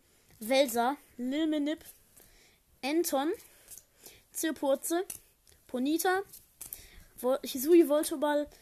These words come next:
Arctip und, ähm, Bolterus. Eine Holo. Ben, du kannst jetzt die Kamera halten?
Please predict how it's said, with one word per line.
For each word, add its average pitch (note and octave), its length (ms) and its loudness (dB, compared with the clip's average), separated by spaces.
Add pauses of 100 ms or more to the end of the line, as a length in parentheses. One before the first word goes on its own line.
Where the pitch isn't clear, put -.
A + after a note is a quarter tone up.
(180)
Arctip D4 640 -2
und, D#4+ 440 -2 (920)
ähm, C4 520 -2 (440)
Bolterus. B3 800 2 (340)
Eine B3 340 -6 (140)
Holo. A3+ 360 -4 (520)
Ben, C4+ 160 -6
du C#4+ 60 -8
kannst C4+ 240 -8
jetzt C#4 180 -8
die C4 60 -12
Kamera D4+ 380 -4
halten? D#4 220 -6